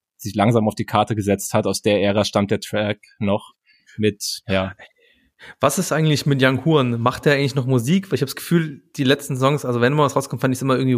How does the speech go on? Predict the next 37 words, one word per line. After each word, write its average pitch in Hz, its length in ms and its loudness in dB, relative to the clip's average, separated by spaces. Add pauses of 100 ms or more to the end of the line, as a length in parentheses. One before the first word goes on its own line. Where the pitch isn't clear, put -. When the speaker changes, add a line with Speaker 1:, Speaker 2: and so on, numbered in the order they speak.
Speaker 2:
wack. - 380 -2 (1040)
Speaker 1:
Hm, 110 340 2
ich - 80 -10
glaub, 101 200 0
er 139 60 4
macht 113 280 2
ab - 100 -4
und 139 120 2
zu - 120 -4
noch 135 180 2
Musik. 113 500 -2 (100)
Ich - 120 -6
fand, 131 180 0
glaub 123 120 2
ich, 110 220 -4
einen 123 240 2
Track 135 400 0
ganz 117 240 0
nice, 110 400 2
Shisha 131 360 0
Bar 139 220 2
Rapper. 160 540 0 (140)
Der 117 80 4
ist - 80 -2
aber 107 160 0
auch 113 140 0
schon 113 180 2
jetzt 107 160 0
ein 117 80 -8
paar 107 120 0
Speaker 2:
<laughs> - 0 -
Speaker 1:
Monate 110 380 0
alt, 98 220 -4
glaub 107 280 0
ich. - 300 -6
Ähm, 107 180 0
ansonsten, 110 880 2